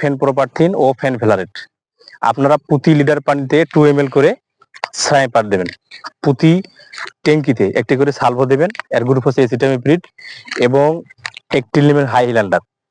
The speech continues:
হাইল্যান্ডার হচ্ছে অ্যামামেট্রিন ব্যানজয়েড গ্রুপ। এই তিনটে ওষুধ আপনারা নেবেন, নিয়ে আপনারা পরন্ত বিকালবেলা স্প্রে করবেন। আজকে স্প্রে করার পর, আজ থেকে তিন দিন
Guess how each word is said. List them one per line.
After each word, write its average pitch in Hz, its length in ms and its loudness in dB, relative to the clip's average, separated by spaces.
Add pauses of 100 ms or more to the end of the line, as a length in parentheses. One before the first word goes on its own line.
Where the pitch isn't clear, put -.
(100)
হাইল্যান্ডার 131 440 0
হচ্ছে 131 220 -2
অ্যামামেট্রিন 131 460 0
ব্যানজয়েড 110 340 -2
গ্রুপ। 92 160 2 (560)
এই 127 120 2
তিনটে 143 260 2
ওষুধ 139 240 -2
আপনারা 139 280 0
নেবেন, 170 180 2 (580)
নিয়ে 135 200 4
আপনারা 135 260 0 (560)
পরন্ত 143 240 2 (120)
বিকালবেলা 127 480 2
স্প্রে - 220 0
করবেন। 87 200 -2 (560)
আজকে 127 200 0 (100)
স্প্রে 147 200 -2 (100)
করার 143 180 2 (120)
পর, 135 180 4 (600)
আজ 120 160 2
থেকে 143 140 0 (100)
তিন 175 100 4 (100)
দিন 160 100 4